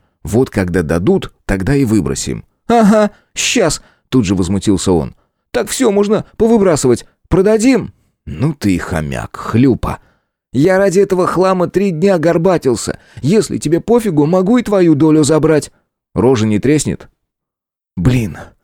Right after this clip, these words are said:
мы за раз всё не унесём". Хлюпа задумчиво почесал макушку, осматривая наши находки. "Вот чего ты не попросил их нас подбросить?" От такой наглости я даже дар речи утратил. Тупо уставился на приятеля и захлопал глазами. "А ты не офигел?"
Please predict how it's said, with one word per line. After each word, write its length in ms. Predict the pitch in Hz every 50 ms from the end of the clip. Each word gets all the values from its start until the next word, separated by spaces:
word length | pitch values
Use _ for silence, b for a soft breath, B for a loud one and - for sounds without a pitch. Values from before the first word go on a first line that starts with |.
| _ _ _ _ _ _ 127
мы 100 | 143 147
за 140 | 123 156
раз 160 | 170 202 190 -
всё 260 | - - - 175 175
не 140 | 175 170 170
унесём". 580 | 175 170 170 160 - - 117 107 95 87 - b b b b b
Хлюпа 340 | - - 127 123 107 78 98
задумчиво 520 | 85 95 92 92 101 87 - - 90 82
почесал 420 | - 87 - - 90 - 104 85 80
макушку, 460 | 71 71 - - 151 147 - - 78
осматривая 500 | 71 - - 95 104 - - 85 82 80
наши 280 | 76 85 90 - -
находки. 560 | 80 80 73 - - 55 57 - - - - - _ _ _ _ _ _ _ -
"Вот 180 | 101 131 196 190
чего 300 | - - 262 262 285 -
ты 100 | - 180
не 80 | 156
попросил 480 | - 147 - 160 156 160 - - 156 123
их 140 | 120 - -
нас 220 | 147 143 123 -
подбросить?" 640 | - 175 180 180 170 190 175 139 107 - - - - - _ _ _ _ _ -
От 160 | 76 - -
такой 260 | 90 85 - 90 80
наглости 440 | 76 95 113 110 101 85 - - 71
я 120 | 73 78
даже 240 | 76 85 85 82 85
дар 220 | 76 87 92 82
речи 300 | 90 92 90 76 - -
утратил. 520 | 67 64 - - - 58 - - 55 50 b b b b b b _
Тупо 220 | - 127 92 85
уставился 520 | 85 76 - - 98 82 69 64 - - 64
на 100 | 60 -
приятеля 500 | - 76 82 113 139 131 - 107 85 80
и 40 |
захлопал 460 | 69 71 76 - - 101 90 92 92 87
глазами. 520 | 82 90 90 90 80 87 71 60 53 - _ _ _ _ _ _ _ _ -
"А 160 | 160 190 208
ты 180 | - - 147 151
не 160 | 147 143 151
офигел?" 720 | 147 143 - - 151 156 135 123 165 196 190 185 - -